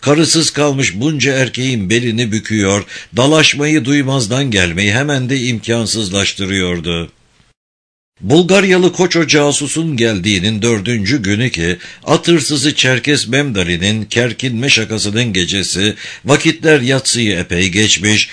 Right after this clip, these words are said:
koğuşta çoğunluk yataklara girmişti. Soyunanlar, gidip gelenler, konuşanlar gürültü etmemeye çabalıyorlardı.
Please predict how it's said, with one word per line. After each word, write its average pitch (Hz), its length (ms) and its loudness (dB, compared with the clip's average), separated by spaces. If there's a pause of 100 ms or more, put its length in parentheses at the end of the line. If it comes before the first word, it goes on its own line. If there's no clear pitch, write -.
(140)
koğuşta 151 500 2
çoğunluk 117 520 -2
yataklara 92 560 0
girmişti. 78 720 -4 (600)
Soyunanlar, 110 880 2
gidip 104 400 -4
gelenler, 92 600 0
konuşanlar 95 760 0
gürültü 127 420 -2
etmemeye 104 600 0
çabalıyorlardı. 85 1120 -2